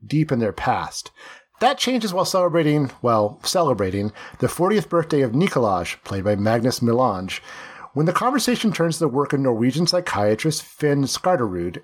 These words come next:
and his belief that humans suffer from a deficiency that can only be by-, corrected by keeping a steady blood alcohol level of point zero five. The idea has particular appeal for Martin, played by Mads Mikkelsen,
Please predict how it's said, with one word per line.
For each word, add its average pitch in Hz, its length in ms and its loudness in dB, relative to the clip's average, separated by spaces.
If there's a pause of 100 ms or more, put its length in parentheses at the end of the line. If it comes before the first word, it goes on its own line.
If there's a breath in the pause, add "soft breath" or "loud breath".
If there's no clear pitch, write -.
and 117 140 0
his 131 80 0
belief 165 400 -2
that 175 260 -6
humans 190 320 0
suffer 170 240 -2
from 160 220 0
a 160 40 4
deficiency 139 840 0 (140)
that - 100 0
can - 160 -4
only 240 240 2
be 214 140 2
by-, 165 160 0
corrected 156 440 0
by 117 140 2
keeping 147 340 -2
a 127 60 4
steady 214 360 0
blood 160 220 2
alcohol 135 400 0
level 120 300 2
of 110 140 -4
point 127 320 -2 (100)
zero 98 260 -2
five. 95 600 -2 (560 loud breath)
The 180 80 2
idea 262 220 4
has 233 120 2
particular 233 380 0
appeal 180 260 0
for 156 160 0
Martin, 123 480 -2
played 110 200 -4
by 107 100 0
Mads 113 300 0
Mikkelsen, 113 580 0